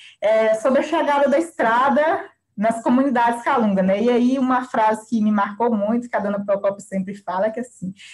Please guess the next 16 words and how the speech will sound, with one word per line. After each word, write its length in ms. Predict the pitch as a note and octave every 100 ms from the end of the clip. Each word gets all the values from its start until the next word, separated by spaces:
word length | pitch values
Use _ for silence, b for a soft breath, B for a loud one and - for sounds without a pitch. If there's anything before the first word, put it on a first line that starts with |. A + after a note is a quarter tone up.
| B B B B -
a 100 | B3
chegada 460 | - B3+ B3+ C4
da 100 | B3
estrada, 420 | B3+ - A#3 A#3+
ela 120 | C4 B3+
tem 180 | B3+
um 160 | C4 -
preço. 600 | A3 F3+ E3 - - E3 _ _ _ _ _ _ _ _ _ _ _ -
E 120 | C4+
a 80 | E4+
chegada 480 | D#4 B3+ C#4+ D#4+
do 100 | C4+
Estado 800 | C#4 - - G3 G#3 F#3 E3 E3 - _ -
nas 340 | G3 A3 A#3+
comunidades 480 | C4+ G#3+ G3 G3 F#3+
quilombolas 760 | - F#3 E3+ F#3 G#3+ G3+ F#3+